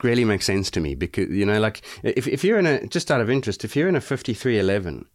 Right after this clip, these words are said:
on a flat road, well, any road, <laughs> um, and you're pedaling at a hundred R P M, you're going sixty K an hour.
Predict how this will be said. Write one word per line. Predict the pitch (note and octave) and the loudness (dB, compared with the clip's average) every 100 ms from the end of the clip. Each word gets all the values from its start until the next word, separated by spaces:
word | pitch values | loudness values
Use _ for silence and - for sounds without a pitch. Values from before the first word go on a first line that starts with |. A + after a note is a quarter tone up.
| - | -4
on | G#2 | -4
a | F#2 | -2
flat | - A2+ - | -2 -2 0
road, | G2+ E2+ D#2+ E2+ - | 0 0 -2 -8 -10
well, | F#2 E2 F2+ F#2 | -4 -4 -4 -2
any | G2 | -2
road, | E2 D2+ F2+ - C#3 _ - - | 0 -4 -4 -4 -6 _ -20 -20
<laughs> | - - - _ | -20 -20 -20 _
um, | G2+ F#2+ F#2+ F#2 F2 - _ _ _ _ _ _ _ _ _ _ _ _ | 0 2 2 0 -4 -12 _ _ _ _ _ _ _ _ _ _ _ _
and | - A2 | -2 0
you're | G2+ | 2
pedaling | B2 A#2+ A2 | 2 2 2
at | G2+ | 2
a | |
hundred | F#2+ A2+ A2+ | 2 0 2
R | G2+ F#2+ | 2 0
P | G2 F2 | 0 0
M, | E2 | 0
you're | E2+ | 0
going | F2+ E2 | -2 -2
sixty | G2 - F#2 | -4 -4 -6
K | F2+ D#2+ | -4 -4
an | C2+ | -4
hour. | B1+ G2 | -8 -12